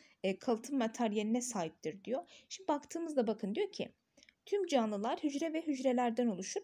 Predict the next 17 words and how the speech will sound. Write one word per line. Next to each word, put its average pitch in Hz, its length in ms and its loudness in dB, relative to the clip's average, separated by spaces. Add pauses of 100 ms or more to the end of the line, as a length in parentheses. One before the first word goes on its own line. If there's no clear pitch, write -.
Bu 403 120 -2
doğrudur 285 320 4
arkadaşlar. 175 800 -4 (140)
Az 240 140 0
önce 214 200 0
söyledik. 202 500 -2 (400)
Yapısal 339 500 2
ve 349 120 -2
işlevsel 277 680 -2
birimdir 190 540 2
diyor 170 200 -4
hücre. 196 320 -2
Evet, 196 320 -2
doğru. 185 380 -2 (380)
Hücreler 294 400 2
sa-, 349 380 -2 (120)
sadece 269 680 0